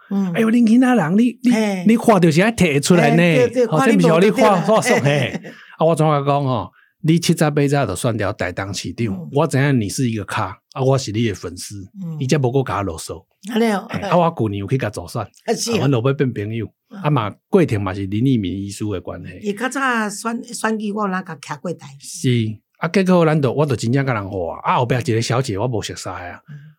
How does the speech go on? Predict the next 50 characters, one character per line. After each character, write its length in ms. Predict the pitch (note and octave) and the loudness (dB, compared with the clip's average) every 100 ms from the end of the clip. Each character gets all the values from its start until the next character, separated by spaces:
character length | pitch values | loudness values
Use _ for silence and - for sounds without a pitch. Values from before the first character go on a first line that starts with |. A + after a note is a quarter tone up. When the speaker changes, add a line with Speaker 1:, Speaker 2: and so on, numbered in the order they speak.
| _ | _
Speaker 2:
我 140 | D#3+ F3 | 0 2
画 160 | F3 | 4
二 40 | E3 | 2
十 240 | A2 G#2 | 0 -2
五 140 | F#2 F#2+ | 0 0
万， 180 | G#2+ | -2
伊 80 | G#2+ | -2
甲 80 | G2+ | -4
免 140 | A2+ | -2
画 120 | B2 C3 | -2 -2
三 180 | A2 G2 | -4 -8
十 80 | F#2+ | -8
萬 200 | F2 F#3+ | -6 -4
啊。 220 | G3+ F#3+ | -2 -2
Speaker 1:
嗯， 80 | G3+ | -6
嗯。 120 | F3+ - | -8 0
Speaker 2:
我 120 | F3 | 2
画 200 | F3 F#3+ | 4 2
三， 260 | - A#2 G2+ | 0 -4 -6
我 80 | |
四 180 | A2+ - D3 | -6 -2 -2
十， 160 | B2+ | 0
哎， 140 | A#2+ D3 | 0 0
一 120 | D3+ | 2
直 100 | G#2 | 0
画 160 | A2 | -2
起 120 | E2+ F#2 | -4 -10
哩。 120 | - _ _ | -14 _ _
我 80 | - | 2
搁 100 | G#3 | 2
外 140 | D#3 A#2 | 2 0
头 220 | A2 A2 | -2 -2
甲 140 | G#2 | -4
伊 40 | A2+ | -2
讲 120 | A#2+ | -4
哦， 220 | B2 F#2+ - _ _ - | -4 -8 -12 _ _ 0
你 120 | D#3+ | 2
莫 360 | C#3+ C3 C#3 C3+ | 4 4 0 0
甲 100 | E3 | -4
家 120 | C#3+ | -2
己 140 | G#2+ G2+ | -6 0
过 160 | D#3 | 0
不 120 | A#2 | 0
去 260 | A#2 D#3 A#2+ | 0 0 2
哦， 180 | G2+ G2+ | 0 -4
我 160 | A#2+ C3+ | -2 -2
有 80 | |
一 80 | G#2 | -2
百 160 | - A2+ | -4 -4
萬。 120 | F#2 | -4